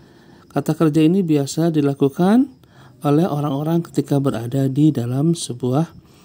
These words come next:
ruang keluarga, yaitu mendengar. Sami'a yasma'u. Dari kata sami'a yasma'u atau mendengar itu, kita akan menyusun sebuah kalimat,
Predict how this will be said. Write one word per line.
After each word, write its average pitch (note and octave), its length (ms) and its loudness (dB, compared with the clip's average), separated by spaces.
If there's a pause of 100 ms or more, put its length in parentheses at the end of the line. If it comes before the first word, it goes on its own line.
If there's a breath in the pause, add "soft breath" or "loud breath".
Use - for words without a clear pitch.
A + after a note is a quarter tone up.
(440 soft breath)
ruang B2+ 240 -8
keluarga, C#3 560 -2 (720 loud breath)
yaitu F#3+ 720 0 (100)
mendengar. D#3+ 800 0 (240)
Sami'a C#3 880 -2 (540 soft breath)
yasma'u. C3 800 -2 (1200 loud breath)
Dari D#3 320 2
kata G#3+ 580 0
sami'a D3+ 880 -4
yasma'u C3+ 960 -4
atau C3 300 -4
mendengar B2+ 500 -4
itu, D#3 460 -2 (640 loud breath)
kita E3+ 320 -4
akan G#3+ 240 4
menyusun E3 400 2
sebuah C3 400 -4
kalimat, A#2 480 -2